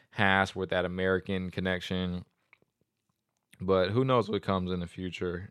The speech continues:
Um, in other news, uh, Toto Wolff has extended his contract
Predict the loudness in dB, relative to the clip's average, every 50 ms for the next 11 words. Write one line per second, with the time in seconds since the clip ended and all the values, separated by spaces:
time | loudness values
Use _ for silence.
0 | _ _ -2 0 2 2 2 2 0 0 -2 -6 -8 -10 -12 _ _ _ -20 _
1 | _ -20 -20 -20 -20 _ _ _ _ _ _ _ _ _ _ _ _ 2 4 4
2 | 6 4 4 2 2 2 2 2 2 0 0 -2 0 4 6 6 6 6 6 4
3 | 2 2 4 6 6 6 6 4 2 2 0 0 2 2 0 2 0 -2 -6 -4
4 | -4 -4 -2 -2 -2 -2 -2 -4 -4 -4 -4 -2 0 0 0 0 -2 -4 -2 -2
5 | -4 -6 -8 -18